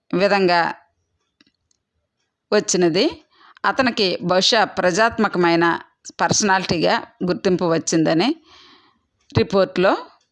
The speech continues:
మనకు తెలుస్తుంది. సంగీతం పరంగా భారతీయ సంగీతాన్ని ప్రభావితం చేసిన తెలుగు అనువాదం గీతాల రచయితలు కనకరాజు గారు, ఆరుద్ర గారు, శ్రీశ్రీ గారు, అలాగే సంగీత దర్శకుడు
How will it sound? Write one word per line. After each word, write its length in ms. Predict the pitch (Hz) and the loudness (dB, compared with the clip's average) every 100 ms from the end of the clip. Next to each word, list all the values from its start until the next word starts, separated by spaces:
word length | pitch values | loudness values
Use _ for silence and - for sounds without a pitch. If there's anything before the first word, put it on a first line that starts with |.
| - | -2
మనకు 220 | 202 180 190 | 0 0 0
తెలుస్తుంది. 560 | 160 - - 165 160 165 - _ _ _ - _ - - | -2 -2 0 0 0 -2 -6 _ _ _ -20 _ -4 -2
సంగీతం 560 | 220 247 254 220 240 - _ _ - 196 | 0 0 0 -2 -2 -8 _ _ -8 -2
పరంగా 560 | 180 175 180 190 156 - _ | 0 2 2 0 -4 -10 _
భారతీయ 520 | 175 180 185 - 247 | -4 -2 -2 0 0
సంగీతాన్ని 680 | 208 190 165 170 170 165 175 196 | 0 2 2 0 0 0 0 0
ప్రభావితం 560 | 185 156 165 165 165 156 156 | -2 -2 0 0 0 0 0
చేసిన 400 | 151 - 170 214 - - - _ - | -4 -2 -2 -4 -10 -20 -20 _ -2
తెలుగు 280 | 226 233 233 | 0 2 2
అనువాదం 500 | 190 180 180 170 165 - | 2 2 2 2 0 0
గీతాల 360 | 180 175 185 165 156 | -2 0 -2 -2 0
రచయితలు 680 | 160 - 165 160 180 233 269 - - _ | 0 0 -4 -2 -2 -2 -4 -18 -20 _
కనకరాజు 540 | 180 185 208 180 160 151 | -2 -2 -2 -2 -2 0
గారు, 300 | 170 170 208 - | 0 2 0 0
ఆరుద్ర 420 | 170 160 - 165 160 | 0 -2 -2 -2 0
గారు, 240 | 156 190 233 - _ _ _ _ _ _ _ _ _ _ - - | 0 -2 -4 -10 _ _ _ _ _ _ _ _ _ _ -18 -10
శ్రీశ్రీ 480 | - 240 240 - 208 | -2 2 2 2 0
గారు, 280 | 185 170 180 - - | 2 0 0 0 0
అలాగే 340 | 180 196 175 170 | 0 0 0 0
సంగీత 300 | 196 202 214 | 0 0 0
దర్శకుడు 540 | 202 160 165 - 170 | 0 0 0 -2 -2